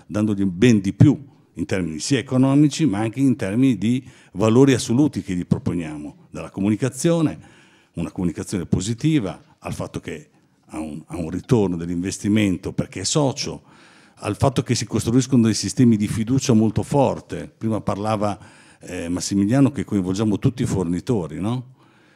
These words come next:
I fornitori vengono coinvolti nell'equity crowdfunding, investono direttamente nell'equity crowdfunding una piccola somma,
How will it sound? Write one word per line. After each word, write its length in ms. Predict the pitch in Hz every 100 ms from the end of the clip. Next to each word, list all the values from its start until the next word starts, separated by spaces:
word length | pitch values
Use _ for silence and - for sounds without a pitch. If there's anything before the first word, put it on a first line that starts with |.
| -
I 60 |
fornitori 460 | - 120 123 170 143
vengono 260 | 104 101 101
coinvolti 600 | 117 107 131 113 - 98
nell'equity 440 | 95 92 92 -
crowdfunding, 680 | 80 90 90 98 85 85 95
investono 580 | 110 107 135 107 - 92
direttamente 600 | 98 92 104 107 92 95
nell'equity 400 | 92 92 98 95
crowdfunding 520 | 117 127 170 165 101
una 120 | 90
piccola 400 | - 117 - 113
somma, 440 | - 151 165 127